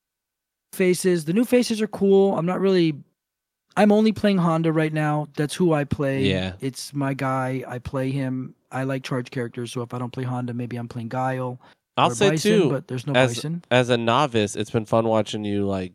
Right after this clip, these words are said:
Speaker 2: grab people a lot, 'cause I know that's, you know, like, big bruiser guys like that, they rely heavily on that kind of, you know, I know Zangief's
Speaker 1: Yeah.
Speaker 2: a, like, a grappler, so it's all about grabbing people, and you'll, you'll catch 'em most of the time.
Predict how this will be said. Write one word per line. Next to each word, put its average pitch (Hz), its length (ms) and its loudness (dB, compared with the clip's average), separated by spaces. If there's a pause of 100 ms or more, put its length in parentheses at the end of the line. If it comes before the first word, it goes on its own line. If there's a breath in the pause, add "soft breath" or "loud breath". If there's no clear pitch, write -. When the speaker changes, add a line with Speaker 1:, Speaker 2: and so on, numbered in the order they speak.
Speaker 2:
grab 95 360 -2
people 92 260 -8
a 87 40 -8
lot, 87 140 -10
'cause - 140 -4
I 110 60 4
know 120 140 4
that's, 110 280 4
you 110 60 0
know, 95 160 0
like, 95 220 -6
big 104 240 0
bruiser 107 280 0
guys 101 220 -2
like 98 100 -4
that, 95 180 -6
they 101 200 -2
rely 98 400 -6
heavily 95 380 -8
on 92 140 -12
that 92 200 -12
kind 95 180 -10
of, 90 200 -10 (140)
you 95 80 -12
know, 85 260 -12
I 101 100 -6
know 101 100 -2
Zangief's 101 580 -4
Speaker 1:
Yeah. - 40 -4
Speaker 2:
a, 98 60 -4
like, 95 220 -8
a 95 180 -8 (440)
grappler, 98 560 -4
so 98 120 -10
it's 95 120 -12
all 98 100 -4
about 95 280 -6 (520 soft breath)
grabbing 101 240 2
people, 101 280 -2
and 98 120 -6
you'll, 139 240 0
you'll 135 160 0
catch 185 320 0
'em 147 120 0
most 139 220 0
of 117 100 0
the 110 80 0
time. 104 360 -4